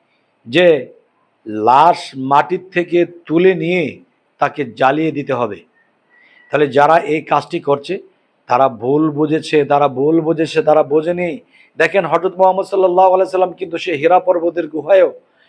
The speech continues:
তিনি সাধন মগ্ন ছিলেন, তিনিও কিন্তু পাগলের হাল হয়ে গেছিলেন, আল্লাহর পাগল তো তিনিই হয়ে গেছিলেন। তাহলে নুরাল পাগলা, সেও কিন্তু পাগলের হাল হয়ে গেছিল, হয়তো কোনো কথায় দেখি দেখ হয়েছে, বুঝতে পারা যায়নি, যার ফলে তার উপরে এরকম অবস্থা হয়েছে।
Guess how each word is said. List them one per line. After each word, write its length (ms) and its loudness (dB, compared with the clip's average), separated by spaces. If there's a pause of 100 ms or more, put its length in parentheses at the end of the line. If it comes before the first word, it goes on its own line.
(240)
তিনি 300 -4
সাধন 440 -4
মগ্ন 260 -4
ছিলেন, 280 -4
তিনিও 240 -2
কিন্তু 220 -4
পাগলের 460 0
হাল 220 0
হয়ে 200 -4
গেছিলেন, 320 -16 (480)
আল্লাহর 380 2
পাগল 320 -2
তো 100 -2
তিনিই 300 -4
হয়ে 240 2
গেছিলেন। 360 -4 (580)
তাহলে 140 0
নুরাল 480 2
পাগলা, 340 4
সেও 300 0
কিন্তু 280 -4
পাগলের 460 0
হাল 200 -2
হয়ে 200 0
গেছিল, 360 -4 (440)
হয়তো 320 -2
কোনো 260 0
কথায় 320 4
দেখি 260 0
দেখ 160 -2
হয়েছে, 260 0
বুঝতে 440 -6
পারা 260 2
যায়নি, 340 -2 (400)
যার 220 2
ফলে 180 0
তার 220 -2
উপরে 300 0
এরকম 380 -2
অবস্থা 340 -6
হয়েছে। 320 -8